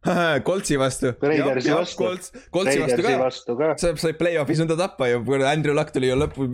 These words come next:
Speaker 1: kolmekümne punktiga tagasi või midagi <laughs> tiikat. Ja noh, ja, ja, ikka, ikka juhtub, jah, iga, igal pool juhtub seda. Siis, äh, okei, lähme edasi. Vigastused tulevad, mängijatel ei ole otseselt mingi, mingi, mingeid suuri staare ei ole, kes on
Speaker 2: Mhm.
Speaker 1: vigane. Siis, Juhan, kes teie staarid ja liidrid ja kaptenid on?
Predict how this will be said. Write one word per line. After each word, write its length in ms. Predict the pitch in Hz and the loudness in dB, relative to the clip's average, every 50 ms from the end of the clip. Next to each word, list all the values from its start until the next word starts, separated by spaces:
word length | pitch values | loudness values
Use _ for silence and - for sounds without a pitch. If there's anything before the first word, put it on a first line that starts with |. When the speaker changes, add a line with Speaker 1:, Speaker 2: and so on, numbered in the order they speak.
| 143 | -2
Speaker 1:
kolmekümne 480 | 139 - 165 170 165 143 131 131 131 123 | -2 -2 -2 -2 0 0 -2 -2 -2 -2
punktiga 320 | 120 135 131 131 123 113 113 | -2 -2 -2 0 0 0 0
tagasi 320 | 131 170 185 160 104 208 98 | 2 2 2 0 0 -2 -2
või 80 | 101 113 | -2 -2
midagi 320 | 117 113 120 - - 175 170 | -2 -2 -2 -2 -2 -2 -2
<laughs> 140 | 143 - | -4 -6
tiikat. 380 | - 143 - - - - - - - - - - - - - - - - - _ _ | -6 -8 -8 -8 -10 -10 -10 -12 -16 -14 -14 -14 -14 -16 -18 -20 -20 -20 -20 _ _
Ja 120 | - - 110 | -6 -4 -2
noh, 200 | 110 117 113 110 - | -2 -2 -2 -2 -2
ja, 120 | - 120 127 | 0 0 2
ja, 120 | 143 185 330 - | 2 2 0 0
ikka, 260 | 240 208 175 - 135 - | 0 -2 -2 -4 -8 -6
ikka 300 | - - 220 240 - 214 | -2 -2 -2 0 0 0
juhtub, 320 | 180 160 143 - - 117 123 | -2 -2 -2 -2 -2 0 0
jah, 160 | 151 226 254 | 0 0 -2
iga, 220 | 247 196 214 202 143 | -2 -2 0 0 0
igal 220 | 135 185 - 175 175 | 0 0 -2 -2 -2
pool 180 | 359 370 247 170 | -2 -2 -2 -2
juhtub 200 | 143 - - - | -2 -4 -8 -14
seda. 180 | - - - - - - - | -14 -14 -14 -14 -16 -18 -16
Siis, 340 | - - - 220 202 156 - | -8 -2 0 2 2 2 2
äh, 160 | 139 127 117 | 2 2 0
okei, 240 | 127 - 160 123 87 - | 0 0 -2 -4 -6 -8
lähme 260 | - 76 117 135 151 | -6 -4 -2 0 2
edasi. 200 | 147 127 107 107 92 - - | 0 0 0 -4 -6 -10 -8
Vigastused 500 | - 143 170 175 170 147 - - 143 127 | -4 -4 -2 -2 -2 -2 -2 -4 -2 -2
tulevad, 280 | - 143 131 120 113 110 | 0 0 0 0 0 0
mängijatel 480 | 151 170 165 131 120 110 - 117 104 | 0 0 0 -2 -2 -2 -2 -2 0
ei 80 | 107 117 | 0 2
ole 120 | 131 139 | 2 2
otseselt 440 | 135 123 - - 113 104 110 104 - | 0 -2 -2 -4 -4 -4 -4 -4 -2
mingi, 240 | 101 113 113 107 101 | -2 -2 0 0 0
mingi, 240 | 98 113 123 120 113 | 0 0 0 0 0
mingeid 220 | 107 117 117 113 - | -2 -2 -2 -2 -2
suuri 380 | - 143 131 123 110 113 107 104 | 0 0 2 2 2 0 0 0
staare 400 | - - - 117 113 107 92 82 | 0 -2 -2 -2 -2 -2 -2 -2
ei 40 | |
ole, 120 | 123 143 131 | -2 -2 -4
kes 140 | 104 95 - | -4 -6 -6
on 80 | - 110 | -4 -2
Speaker 2:
Mhm. 40 | |
Speaker 1:
vigane. 300 | 117 127 104 98 101 98 - - - - - - | -2 0 0 -2 -2 -4 -8 -10 -16 -20 -20 -10
Siis, 320 | - - - - - - - - - _ _ _ _ _ - | -6 -4 -4 -4 -4 -6 -8 -12 -18 _ _ _ _ _ -4
Juhan, 320 | 143 147 143 117 101 92 | -2 0 -2 -2 -4 -6
kes 240 | - - 143 - - | -4 -2 0 0 0
teie 200 | - 147 135 127 | 0 0 0 2
staarid 400 | 110 - - 143 139 131 123 110 | 0 0 0 0 0 0 0 0
ja 60 | 113 117 | 2 2
liidrid 320 | 135 139 117 92 107 104 | 0 0 -2 -2 -2 -2
ja 80 | 107 101 | -2 -2
kaptenid 400 | 113 131 - - 95 90 90 92 | -4 -4 -4 -4 -6 -4 -4 -4
on? 140 | 92 90 | -6 -8